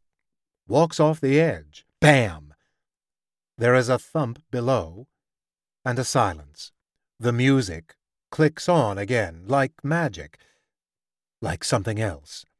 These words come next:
Seventy decibels, the bass line whacking them right in the cranium. One of the lacrosse girls screams, a defensive midfielder, but no one can hear it over the heavy artillery of the music.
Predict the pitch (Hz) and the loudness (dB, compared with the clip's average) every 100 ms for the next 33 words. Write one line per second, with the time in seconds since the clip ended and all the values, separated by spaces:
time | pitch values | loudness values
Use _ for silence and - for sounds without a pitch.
0 | _ _ _ _ - - 156 151 139 127 | _ _ _ _ -4 0 2 2 0 0
1 | 127 117 82 71 - _ _ 107 95 123 | -2 -4 -8 -20 -20 _ _ -6 0 0
2 | 127 - 107 98 98 92 113 135 135 131 | 0 -2 -2 -2 -6 -4 0 0 0 -2
3 | 120 120 113 113 113 147 160 160 147 139 | 0 -2 -2 -6 -2 -2 -2 -4 -4 -4
4 | 131 - 120 101 78 71 _ _ _ _ | -4 -2 -2 -4 -14 -20 _ _ _ _
5 | - 113 123 110 113 110 - 139 139 - | -2 0 0 0 0 -2 0 0 0 -4
6 | 92 82 110 - - - 160 151 117 78 | -10 -8 -8 -10 -12 -6 0 0 0 -8
7 | 92 - 123 131 135 165 170 147 120 123 | -16 -14 -8 -2 2 2 0 0 -2 -2
8 | 131 - 151 117 87 76 - - - 131 | -4 0 0 0 -6 -14 -20 -4 -2 0
9 | 127 180 185 156 139 139 127 175 104 107 | 2 2 2 0 -2 -4 -2 0 0 0
10 | 117 117 113 110 117 127 117 117 117 - | 0 0 0 0 0 0 0 -2 -2 -2
11 | 185 107 92 117 120 120 117 85 80 | -2 -2 -4 -4 -4 -2 -4 -6 -16